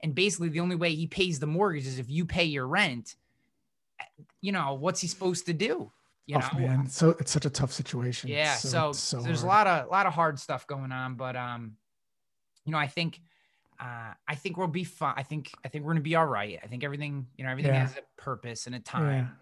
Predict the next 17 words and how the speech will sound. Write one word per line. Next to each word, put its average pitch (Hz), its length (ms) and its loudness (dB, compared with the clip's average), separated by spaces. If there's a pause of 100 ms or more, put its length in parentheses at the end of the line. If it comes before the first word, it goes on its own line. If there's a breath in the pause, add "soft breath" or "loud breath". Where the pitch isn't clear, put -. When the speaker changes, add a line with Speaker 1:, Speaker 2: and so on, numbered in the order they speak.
(140)
Speaker 2:
Yeah. 139 80 2
Yeah. 127 200 0 (180)
Speaker 1:
And, 113 420 -4
uh, 107 40 -16 (1120)
you 170 120 -4
know, 123 160 -6 (320 loud breath)
I, 143 200 0
I, 151 160 2 (200)
I 151 140 6 (100)
also, 190 400 4
the 175 180 0
other 190 180 6
side 190 280 6
of 202 80 0
it 202 60 0
is, 202 100 0
man, 214 380 0